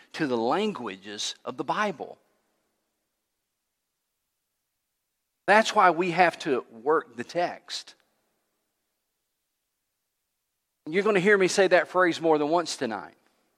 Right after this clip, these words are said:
We have to work the text because we're taking our English language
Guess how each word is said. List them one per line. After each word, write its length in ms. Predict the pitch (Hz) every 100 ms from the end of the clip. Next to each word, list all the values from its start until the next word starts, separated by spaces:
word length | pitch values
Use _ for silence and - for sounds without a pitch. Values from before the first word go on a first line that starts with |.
| _ _ _ _ _ _
We 160 | 127 185
have 240 | 175 170 -
to 220 | 151 120 127
work 480 | 127 180 190 - - _ _ _
the 80 | 131
text 520 | - 196 175 135 -
because 320 | 160 180 180 139
we're 280 | 170 233
taking 680 | 240 - 226 - 139 110 120 - _ _ _ _ -
our 320 | 160 208 214 180
English 520 | 185 240 226 226 - 180
language 840 | 202 190 135 104 82 - - -